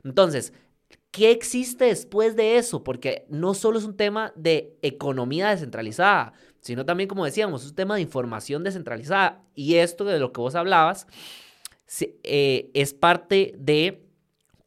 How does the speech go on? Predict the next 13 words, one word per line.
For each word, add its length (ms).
una 380
área 300
de 100
mucho 320
crecimiento 500
que 80
se 60
llama 220
las 240
dApps, 640
que 80
estuve 200
investigando, 520